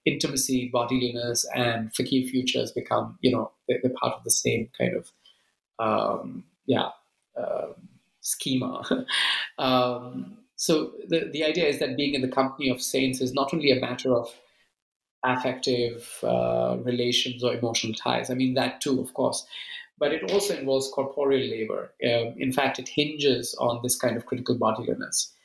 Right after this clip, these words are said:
And in order to perform as fakirs, uh, persons like Zahida, um, or women fakirs especially, must be readable as fakirs, uh, in the public eye. And this can be a question of what one wears, um,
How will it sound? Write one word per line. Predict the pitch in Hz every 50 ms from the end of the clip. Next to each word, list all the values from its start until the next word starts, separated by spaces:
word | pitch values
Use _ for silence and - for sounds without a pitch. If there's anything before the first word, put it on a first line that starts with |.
| - - - _ _ _ _ -
And | 139 135 139
in | 139 147
order | 156 151 160
to | 156 156
perform | 151 131 - - 170 170 196 202 175
as | 143 - -
fakirs, | - - - - - - - - - - -
uh, | 131 123 120 120 120
persons | - 131 127 127 127 135 131 123
like | 123 123 127 120
Zahida, | - 123 117 117 117 117 - - - - - - - _ _ _ _ _ _ _ _ _ _ - -
um, | 127 123 120 120 120 117 117 117 - 117 - - -
or | 143 131 123 123
women | 135 139 131 135 131 127 127 - -
fakirs | - - - 127 123 117
especially, | - - 120 117 - - 123 120 117 120 - _ _ _ _ _ -
must | 127 131 151 151 - -
be | 170 156 135 127
readable | 139 135 139 156 143 139 123 117
as | 123 - -
fakirs, | - - - - - - - - - - - - - 123
uh, | 120
in | - - 131 123
the | 131
public | 127 - 120 - 123 120 -
eye. | - - - - - - _ _ _ _ _ _ _ _ _ _ _ _ _ - -
And | - 139
this | 156 180 -
can | - 190 156
be | 156 143
a | 131
question | - 147 131 - - 156
of | 131 -
what | 135 131 131 -
one | 139 151 123 120
wears, | 120 120 120 123 156 208 262 370 370 - - - - - _ _ _ _ _ _ _ _ _ _ _ -
um, | 131 127 127 127 123 123 123 123 123 123 123 123 123 -